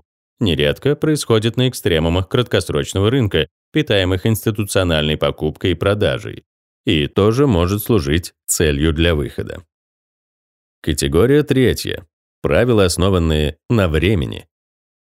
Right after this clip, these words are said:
Это мои самые любимые правила стопа, потому что они встраиваются в сами сделки, которые я нахожу.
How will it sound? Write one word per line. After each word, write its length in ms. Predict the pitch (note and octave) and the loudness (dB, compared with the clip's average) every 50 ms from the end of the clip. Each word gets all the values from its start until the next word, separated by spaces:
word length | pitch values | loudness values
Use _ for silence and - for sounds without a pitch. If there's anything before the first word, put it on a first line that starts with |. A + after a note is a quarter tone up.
| _ _ _ - | _ _ _ -6
Это 400 | - D2+ F#2 A#2+ - - A2 G#2+ | -2 0 0 0 2 2 2 2
мои 200 | E2+ D2+ E2+ E2+ | 2 2 0 0
самые 360 | E2 - G#2 A2 G#2+ G2+ F#2+ | 0 0 0 0 2 2 0
любимые 600 | F2 E2 F#2 F#2 D#2+ D2+ F2 G#2 G2+ F2+ E2+ E2 D2 | 2 2 0 0 0 0 0 2 2 2 2 0 0
правила 400 | - D2+ D#2 D2+ D2 C#2 C2+ C#2 | 0 0 0 0 0 0 -2 -2
стопа, 420 | - - - C2+ A1 - - G#1 | -4 -4 -4 -4 -4 -4 -8 -8
потому 320 | - F2 D#2+ F#2+ B2 C#3+ | -4 -2 0 0 0 0
что 160 | C#3 - - B2+ | -2 0 0 0
они 220 | A#2+ A#2+ B2+ B2 | 2 2 2 0
встраиваются 880 | - - - A#2 A#2 A2+ A2 G2 F#2 F2+ F2 E2 - - F2 D#2+ D2+ - | 0 -2 0 0 2 2 2 2 2 2 2 0 -2 -2 0 0 0 -2
в 80 | - | -4
сами 380 | - - B2+ B2 A2+ F#2+ F2+ F2 | -4 -2 0 0 2 2 0 0
сделки, 580 | D#2 D2+ D2 E2+ A2 B2 A#2+ G#2 - G2 F2 | 0 -2 -2 0 0 0 0 0 0 -2 0
которые 420 | D#2+ - D#2 - F2 E2+ D#2+ D2+ D2+ | 0 -2 -2 0 0 2 2 2 2
я 140 | D#2 D#2 D2+ | 2 0 0
нахожу. 520 | D2 C#2+ - C#2 A#1+ A1 G#1+ G1+ - | -2 -2 -4 -6 -8 -8 -10 -14 -16